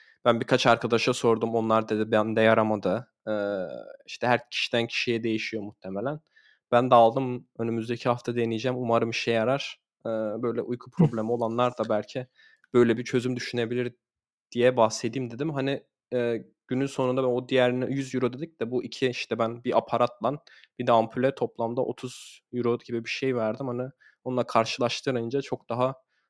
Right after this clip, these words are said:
Speaker 1: e, üçte bir fiyatına benzer bir çözümü, e, üretmiş oldum.
Speaker 2: Tabii.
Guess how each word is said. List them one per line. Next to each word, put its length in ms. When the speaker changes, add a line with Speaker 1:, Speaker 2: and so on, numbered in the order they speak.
Speaker 1:
e, 40
üçte 320
bir 80
fiyatına 680
benzer 380
bir 60
çözümü, 520
e, 40
üretmiş 400
oldum. 240
Speaker 2:
Tabii. 280